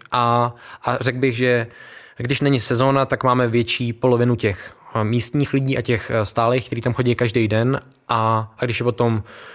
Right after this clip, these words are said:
když je potom, eh, turistická sezóna, když je léto, tak samozřejmě Praha je poloprázdná a je tam víc turistů, takže chodí zase víc, víc turistů. Ale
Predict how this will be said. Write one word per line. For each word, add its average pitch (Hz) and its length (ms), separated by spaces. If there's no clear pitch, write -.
když 113 160
je 113 60
potom, 117 440
eh, 101 40
turistická 117 520
sezóna, 113 640
když 117 200
je 113 60
léto, 110 680
tak 110 120
samozřejmě 113 540
Praha 110 240
je 117 60
poloprázdná 110 960
a 107 360
je 117 60
tam 113 140
víc 110 180
turistů, 113 320
takže 117 200
chodí 117 180
zase 113 240
víc, 110 320
víc 113 140
turistů. 113 380
Ale 127 220